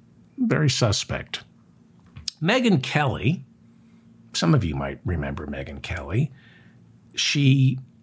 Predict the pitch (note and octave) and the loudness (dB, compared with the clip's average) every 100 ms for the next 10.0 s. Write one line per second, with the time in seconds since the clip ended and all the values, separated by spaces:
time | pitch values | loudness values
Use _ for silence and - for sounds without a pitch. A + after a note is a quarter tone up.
0 | - B2 A2+ - G#2+ A2+ G2+ - - - | 0 2 2 -2 -2 -2 -2 -4 -6 -6
1 | D2 G#2 - E3+ D3+ B2+ B2+ B2 A#2+ - | -6 -4 0 0 2 4 4 4 2 0
2 | - - - A2+ A#2 D3 - - A#3+ D#3 | -4 -6 -2 2 4 2 2 2 2 2
3 | - - G2 E2 - F#2 E2+ - A#2 B2+ | -2 -6 -4 -2 -2 -2 -2 0 0 4
4 | A#2 B2 - A#2 A2 A#2 A2 A2+ - - | 4 4 2 0 2 4 2 2 -2 2
5 | G2 - D3 A2 C#2 C#2+ - - - - | 2 0 0 0 -2 -6 -12 -20 -20 -20
6 | - - - - E2+ G#2 A#2+ G3 - - | -20 -20 -8 -6 -2 0 0 0 -4 -12
7 | - B3+ G2+ A#2+ - - F#3 G3 - E3 | -10 -4 0 0 -2 -2 2 2 0 -2
8 | C3+ C3+ - C#3 B2+ C#3+ B2+ A#2+ - _ | 0 0 2 2 2 4 4 4 0 _
9 | _ A2+ G#2+ - - D3+ G2+ D2 D#2 F#2 | _ 4 4 0 0 0 0 -2 -2 -4